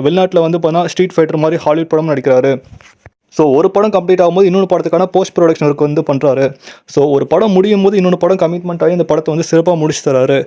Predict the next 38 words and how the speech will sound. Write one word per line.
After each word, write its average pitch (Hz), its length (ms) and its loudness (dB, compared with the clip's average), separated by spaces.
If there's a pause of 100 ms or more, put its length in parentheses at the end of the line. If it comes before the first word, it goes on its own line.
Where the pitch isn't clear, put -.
(320)
So, - 140 -2
அந்த 196 180 0
மாதிரி 196 340 2
வந்து 170 140 -2 (100)
தனுஷ் 170 300 -4
அண்ணா 156 120 2 (100)
மாதிரி 170 280 2
வந்து 151 200 -4
மற்ற 135 280 -2
ரசிகர்கள் 151 340 0
வந்து 160 160 -2
பின்பற்றணும் 151 540 0
அப்படின்ட்டு 156 400 -6
சிம்புவும் 190 440 2 (160)
எடுத்து 151 260 -2
சொல்லியிருக்காரு. 139 460 -4 (880)
So, 147 240 0
வந்து 175 200 2 (1000)
உள்ளூர்ல 220 500 0 (140)
படம் 175 260 0
ஓடுறது 160 300 -4
பெரிய 147 160 -2
விஷயம் 135 240 -4
இல்லைங்க. 127 300 -6
நம்ம 123 180 -6
தமிழ்நாட்டுல 165 420 -2
படம் 147 300 -2
ஓடுறது 139 260 -4
மேட்டர் 127 240 -6
கிடையாது. 123 240 -2 (160)
ஓவர்சீஸ் 165 540 -2
மார்க்கெட், 135 360 -6 (140)
அதே 123 160 -8
மாதிரி 139 220 -6
பேன் 139 220 -2
இந்தியா 147 220 -4
லெவல்ல 147 280 0
வந்து 139 180 -4